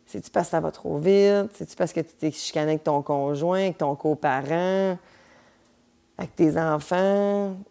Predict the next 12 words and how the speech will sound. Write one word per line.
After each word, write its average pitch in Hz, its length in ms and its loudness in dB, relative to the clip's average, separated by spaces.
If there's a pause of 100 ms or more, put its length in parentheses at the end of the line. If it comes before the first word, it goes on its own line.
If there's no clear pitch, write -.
C'est, - 220 -10 (840)
qu'est-ce 226 300 0
qui 156 200 -2
est 143 160 0
là ? 151 280 4 (580)
Puis - 140 -14
donne-y 180 600 2
de 156 100 -2
l'espace. 151 1000 -4 (920)
Donne-y 190 460 2
de 175 60 -2
l'amour. 147 600 -2